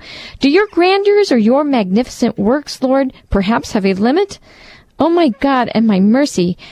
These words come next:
how you can show them now in your servant. You are mighty,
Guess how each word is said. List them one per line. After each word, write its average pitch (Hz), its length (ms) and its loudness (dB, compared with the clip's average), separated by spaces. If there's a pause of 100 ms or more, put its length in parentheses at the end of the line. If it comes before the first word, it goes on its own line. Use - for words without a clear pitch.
how 349 240 0
you 330 220 2
can 247 180 0
show 277 380 0
them 220 200 2
now 247 340 2
in 185 180 0
your 175 100 2
servant. 214 640 -2 (480)
You 381 160 2
are 427 80 2
mighty, 214 720 0